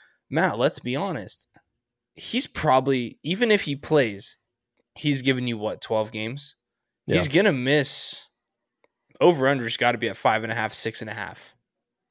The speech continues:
Speaker 1: right?
Speaker 2: Yeah.
Speaker 1: He's just a proven, tra-, has a proven track record that he can't stay healthy. And your backup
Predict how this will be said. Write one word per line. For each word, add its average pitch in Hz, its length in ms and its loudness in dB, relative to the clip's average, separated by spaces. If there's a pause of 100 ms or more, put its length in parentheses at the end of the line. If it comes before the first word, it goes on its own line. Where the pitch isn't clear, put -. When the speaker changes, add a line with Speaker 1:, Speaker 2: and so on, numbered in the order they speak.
(120)
Speaker 1:
right? 127 300 2 (600)
Speaker 2:
Yeah. 101 200 -2
Speaker 1:
He's 131 360 -4
just 151 460 0
a 131 120 0
proven, 170 720 -2 (460)
tra-, - 240 0
has 147 280 2
a 151 60 2
proven 185 360 4
track 113 320 2
record 101 420 -8 (600)
that 127 120 2
he 117 60 -6
can't 123 260 -6
stay 117 160 -2
healthy. 110 460 -8 (680)
And 147 160 0
your 139 100 10
backup 139 640 4